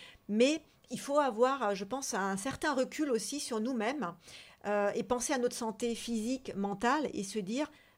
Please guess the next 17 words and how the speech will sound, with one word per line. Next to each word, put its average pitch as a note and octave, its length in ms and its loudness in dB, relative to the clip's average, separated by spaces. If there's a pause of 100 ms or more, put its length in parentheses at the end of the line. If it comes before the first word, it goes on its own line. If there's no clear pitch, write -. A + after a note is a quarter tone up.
(100)
euh, G3 340 2
voilà, G3 320 2
non, A#3+ 280 2
il A3+ 120 -4
faut, C4+ 320 2 (360)
là C4 220 6
aussi, C4 400 -2
je G3 120 0
pense, A3 240 -6
comme G#3+ 220 -2
toute C#4 200 -4
activité, B3 600 -2 (340)
adopter B3 520 2
une B3+ 120 0
certaine A#3 340 -2
forme A#3 300 -2
d'hygiène A#3 600 0